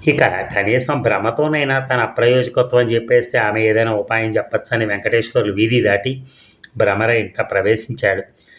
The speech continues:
ఆమె ఎక్కడ కనిపించలేదు. ఆమె తండ్రి ఇంట్లో ఉన్నట్టు లేడు. తల్లి మడి కట్టుకుని వంటింట్లో ఉంది. "పిన్ని, భ్రమర ఏది?" "ఏమో నాయన, గదిలో లేదా? ఊరి నుంచి వచ్చి ఇంకా స్నానమైనా చేయలేదు చూడు."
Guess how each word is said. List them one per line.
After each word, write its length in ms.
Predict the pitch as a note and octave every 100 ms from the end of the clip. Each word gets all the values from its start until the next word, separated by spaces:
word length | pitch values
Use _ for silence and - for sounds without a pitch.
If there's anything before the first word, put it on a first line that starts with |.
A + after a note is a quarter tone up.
| _ _ -
ఆమె 180 | G2 G2+
ఎక్కడ 200 | - A2
కనిపించలేదు. 800 | - G#2 A#2 G#2+ - A2 G2 - A2+
ఆమె 200 | G#2 A2
తండ్రి 360 | A2 G#2+ A#2
ఇంట్లో 300 | A2 - A#2+
ఉన్నట్టు 340 | G#2+ G2+ G2+ A2
లేడు. 300 | G2+ G#2+ G#2+ _ G#2
తల్లి 260 | G2+ A2+
మడి 240 | G#2 F#2 G#2+
కట్టుకుని 400 | A#2+ - A2+ G#2+
వంటింట్లో 560 | G2 F#2 G2+ A#2+ F#2+
ఉంది. 340 | F#2 G2+ G#2+ G#2 - - - - - - -
"పిన్ని, 500 | A2 A2 B2 D#3+ - - -
భ్రమర 300 | E3 A#2+ A#2
ఏది?" 500 | A2+ A2 A#2+ D#3+ - _ _ _ _ _ _ _ _ _ _ _ C#3
"ఏమో 320 | B2+ C3+ C#3+
నాయన, 460 | B2+ A#2+ A#2 A#2+ A#2+ - -
గదిలో 300 | A2 B2 C3+
లేదా? 480 | A#2+ A#2+ B2 C3 - -
ఊరి 240 | A#2+ C#3 C#3+
నుంచి 260 | C3+ C3+
వచ్చి 240 | A#2+ - A#2+
ఇంకా 160 | C3
స్నానమైనా 680 | - A2+ G#2 B2 C3 C3 B2+
చేయలేదు 440 | A#2+ B2 A#2 A#2+
చూడు." 460 | A#2 - A#2 B2